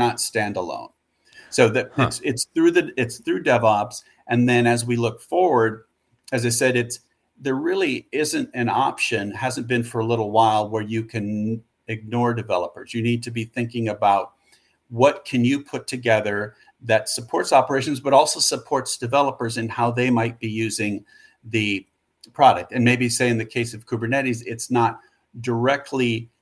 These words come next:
Speaker 1: they who will be working with it, but they will be the, well, they're the ones who are gonna be using it.
Speaker 2: The
Speaker 1: They're not gonna be
Speaker 2: beneficiaries of
Speaker 1: managing,
Speaker 2: it.
Speaker 1: standing it up. And so you,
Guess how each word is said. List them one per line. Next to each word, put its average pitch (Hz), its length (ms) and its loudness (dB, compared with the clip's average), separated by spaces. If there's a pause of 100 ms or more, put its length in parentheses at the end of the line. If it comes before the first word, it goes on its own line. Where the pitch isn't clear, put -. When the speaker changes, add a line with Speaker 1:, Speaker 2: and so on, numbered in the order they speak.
(120)
Speaker 1:
they 127 300 0
who 127 160 -4
will 117 120 0
be 107 180 -4
working 120 540 -4
with 85 200 -6
it, - 220 -4
but 113 160 -6
they 131 140 4
will 156 160 2
be 127 120 0
the, 117 140 0 (100)
well, 101 240 -2 (220)
they're 170 180 6
the 180 80 2
ones 151 200 4
who 139 80 -4
are - 20 -4
gonna 127 160 2
be 120 80 0
using 110 400 -2
it. - 140 -14 (420)
Speaker 2:
The 117 100 -2
Speaker 1:
They're 139 160 6
not 117 140 4
gonna 175 120 6
be 120 60 0
Speaker 2:
beneficiaries 90 500 2
of 82 100 -4
Speaker 1:
managing, 67 40 -10
Speaker 2:
it. - 160 -14
Speaker 1:
standing 120 400 -4
it 113 120 -2
up. 117 300 0 (180)
And 120 120 -6
so 123 220 -2
you, 120 260 -4